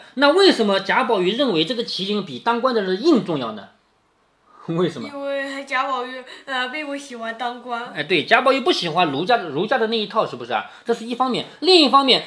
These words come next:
Speaker 1: 贾宝玉喜欢的是真，真情，因为你本来身上带着一个玉，而我找了一块玉来，是为了表示我们的兄妹感情深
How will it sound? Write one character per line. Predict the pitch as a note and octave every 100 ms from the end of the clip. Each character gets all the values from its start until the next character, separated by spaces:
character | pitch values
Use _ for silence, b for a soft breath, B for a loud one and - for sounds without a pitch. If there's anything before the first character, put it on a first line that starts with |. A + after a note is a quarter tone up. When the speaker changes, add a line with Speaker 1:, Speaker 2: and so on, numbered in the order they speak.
| B
Speaker 1:
贾 | A3 C4+
宝 | C4
玉 | A3+
喜 | A3 - D3
欢 | E3+
的 | F#3
是 | E3+
真， | F#3 D#4+ D4 A3+ - - -
真 | F4+ F4+
情， | - D3+ C3+ G3+ - b b
因 | D#4+
为 | F4+ E4+
你 | C4+ D#3 B2 C3+ -
本 | E3
来 | C3+ F3+
身 | B3
上 | B3
带 | B3+
着 | G3
一 | F3
个 | G#3
玉， | A#3 C3 -
而 | D3+ C#4
我 | A#3 A3+
找 | G3+ C3+
了 | C#3
一 | G3
块 | F#3+
玉 | A3+ A#3+
来， | C#3
是 | C3 D#3
为 | G#3 C4+
了 | F#3+
表 | C#3+ - C3+ A#2
示 | - A3+
我 | E3
们 | A2 B2+
的 | D3+
兄 | G3+
妹 | F#3+
感 | D#3+ G#2+
情 | G2+ D3
深 | D3+ C4+ C#4